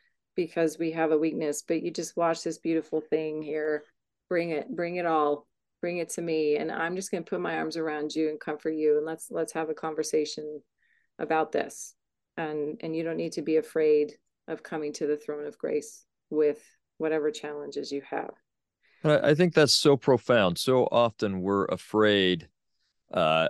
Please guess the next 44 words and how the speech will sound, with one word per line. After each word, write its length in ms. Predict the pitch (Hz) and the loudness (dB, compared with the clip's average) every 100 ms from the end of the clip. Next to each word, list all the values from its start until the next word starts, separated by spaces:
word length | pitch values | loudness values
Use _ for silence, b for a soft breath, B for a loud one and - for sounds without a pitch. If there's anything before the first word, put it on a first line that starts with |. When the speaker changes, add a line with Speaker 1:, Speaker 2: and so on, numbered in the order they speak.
| - | 0
Speaker 2:
of 200 | 87 87 | -2 -2
going 300 | 101 95 92 | -2 0 -2
to 220 | 98 90 | -2 -2
God 380 | 101 92 95 - | 2 4 4 2
or 300 | 127 135 123 | 2 0 0
to, 600 | - 131 127 120 104 - - | -4 -2 -2 -2 -4 -6 -2
you 140 | 113 | 0
know, 260 | 98 101 95 | 2 4 4
the, 200 | 87 82 | 2 0
maybe 340 | 95 95 95 | 0 -2 0
a, 460 | 90 87 92 85 82 | 2 2 2 0 0
a, 60 | 85 - - | -4 -12 -18
someone, 600 | - 98 98 95 92 87 | -6 -2 -2 -2 -2 -4
a 220 | 92 67 | -2 -2
representative 600 | 82 95 98 92 95 92 | -2 -4 -2 -2 0 0
of 80 | 85 | 0
his 200 | 87 92 | 0 0
that 80 | 90 | 0
we 100 | 90 | 0
need 120 | 87 | 0
to 60 | 87 | 0
confess 360 | 90 85 98 | -2 0 0
to 120 | - 95 | 2 -4
or 60 | |
something. 360 | - 90 92 87 | -2 -4 -2 0
We're 160 | 87 | 0
afraid 640 | 87 - 117 107 98 95 - _ _ _ _ _ _ | 0 2 4 6 4 2 -2 _ _ _ _ _ _
that 180 | 95 - | 0 2
what 180 | 87 - | 0 0
we're 140 | 98 | -2
gonna 160 | 95 95 | -2 0
get 240 | 82 90 | 0 0
is 160 | 87 - | 0 -4
the 80 | 87 | -4
chastisement, 880 | - 87 - 98 90 - 78 76 b b b b | 0 0 2 2 2 0 -6 -8 b b b b
when 340 | - 95 92 - | -2 2 2 2
in 140 | 92 | -2
fact 300 | 90 123 95 | 4 4 4
we're 80 | 101 | 0
gonna 160 | 101 92 | 0 0
get 160 | 98 | -2
the 80 | - | -2
mercy, 400 | 98 95 - 92 | 0 2 2 -2
the, 180 | 82 - | -2 -4